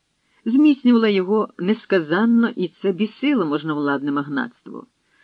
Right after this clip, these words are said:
бо зв'язувало йому руки у боротьбі з королем. Тепер, здається, настав час розрубати цей ненависний союз. Гнів спалахнув, як суха солома,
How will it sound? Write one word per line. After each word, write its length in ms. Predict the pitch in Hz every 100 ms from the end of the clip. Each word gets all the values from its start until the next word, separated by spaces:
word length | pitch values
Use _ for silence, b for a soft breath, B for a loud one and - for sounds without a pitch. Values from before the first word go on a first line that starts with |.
| b
бо 140 | 151 165
зв'язувало 560 | 156 156 165 180 185
йому 240 | 190 180 165
руки 500 | 156 143 - 190 233
у 80 | 156
боротьбі 440 | 139 147 135 135
з 80 | 160
королем. 440 | - 247 269 127 117 _ _ _ _ _ _ _ _
Тепер, 360 | - 320 311 339
здається, 400 | 269 294 285 262
настав 440 | 220 233 - 226
час 300 | 233 220 214 208
розрубати 720 | 170 190 185 190 175 170 151 139
цей 260 | - 170 147
ненависний 640 | 156 151 147 135 139 - 135
союз. 400 | - 127 117 - _ _ _ _ _ _ _ _
Гнів 420 | - 156 190 311 302
спалахнув, 720 | - 156 156 - 165 226 240
як 220 | 156 156 -
суха 300 | 156 151 139
солома, 480 | 127 131 240 247 240